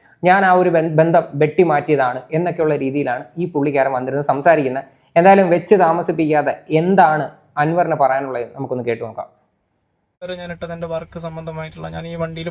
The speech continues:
Speaker 2: പോകുന്ന വീഡിയോസ് കാര്യങ്ങളായിരുന്നു അപ്ലോഡ് ചെയ്തിട്ടുണ്ടായിരുന്നത്. അപ്പം ഞാനിപ്പോൾ പറയുന്ന കാര്യം എന്താണെന്ന് വെച്ചിട്ടുണ്ടെങ്കിൽ നാസർ എന്ന വ്യക്തി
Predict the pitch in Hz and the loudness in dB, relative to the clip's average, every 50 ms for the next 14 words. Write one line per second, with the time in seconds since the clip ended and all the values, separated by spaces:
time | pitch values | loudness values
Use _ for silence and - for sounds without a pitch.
0 | 170 165 165 160 160 160 160 - - - _ _ - - - - - - - - | -10 -10 -10 -10 -10 -10 -12 -14 -14 -18 _ _ -20 -20 -20 -20 -20 -20 -14 -8
1 | - 185 180 180 180 170 - 180 175 170 170 170 170 165 165 160 165 160 - 165 | -6 -4 -4 -4 -4 -4 -4 -4 -4 -4 -4 -4 -4 -6 -6 -8 -10 -10 -10 -8
2 | 165 165 165 165 160 160 156 151 151 147 151 151 - - - _ - _ _ - | -8 -8 -8 -10 -10 -12 -10 -12 -12 -12 -14 -14 -16 -18 -20 _ -20 _ _ -20
3 | _ _ _ - - - _ _ - 196 202 208 220 220 226 220 220 214 214 208 | _ _ _ -20 -20 -20 _ _ -8 -6 -4 -4 -4 -6 -8 -4 -4 -4 -4 -4
4 | 220 220 226 226 220 208 196 202 202 214 208 196 196 196 190 185 190 180 180 180 | -6 -8 -8 -6 -6 -4 -4 -6 -6 -8 -8 -6 -6 -6 -6 -8 -10 -10 -10 -10
5 | 185 190 190 180 175 170 170 - - 185 185 180 175 175 - - _ _ _ _ | -8 -8 -8 -6 -6 -6 -6 -8 -10 -10 -10 -10 -10 -10 -10 -10 _ _ _ _
6 | _ _ _ _ _ _ - 165 156 - _ - 156 | _ _ _ _ _ _ -12 -12 -12 -12 _ -16 -16